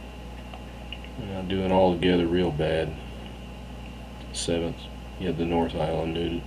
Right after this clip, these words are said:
New Zealand had a five, Korea five two. Here is the New Ireland region of Papua New Guinea, a five six,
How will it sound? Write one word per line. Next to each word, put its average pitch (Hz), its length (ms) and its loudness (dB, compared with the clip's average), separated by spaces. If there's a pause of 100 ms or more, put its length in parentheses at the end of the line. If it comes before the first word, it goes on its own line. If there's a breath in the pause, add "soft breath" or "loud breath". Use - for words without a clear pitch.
(120)
New 92 260 2
Zealand 87 440 2
had 82 120 -4
a 80 60 -6
five, 78 460 0 (1000)
Korea 85 400 2
five 82 380 0
two. 80 420 -2 (2250)
Here 85 200 0
is 82 180 -2
the 90 60 2
New 87 200 4
Ireland 87 480 6
region 87 280 4
of 78 120 -2
Papua 82 240 0
New 82 100 0
Guinea, 87 360 2
a 147 60 0
five - 340 0
six, - 580 -2